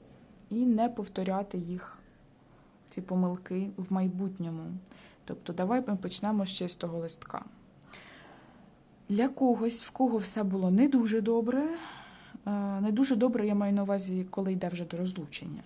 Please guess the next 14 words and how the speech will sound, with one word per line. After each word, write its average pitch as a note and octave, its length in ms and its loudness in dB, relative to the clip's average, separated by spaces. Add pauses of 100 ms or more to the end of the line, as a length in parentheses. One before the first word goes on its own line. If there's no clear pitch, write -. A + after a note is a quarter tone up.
(1300)
Не F#3+ 100 0
тоді, F#3+ 220 0
коли B3+ 220 4
конфлікти, F3+ 580 -4
а E3+ 80 -4
коли G#3+ 240 0
вже F#3+ 160 -2
прямо F#3 480 0
«давай F3+ 300 -4
розлучимось» E3+ 640 -8
сказано. F3+ 460 -12 (320)
То F#3+ 480 -2 (120)
тут, D4 340 0 (100)
е, G3+ 400 0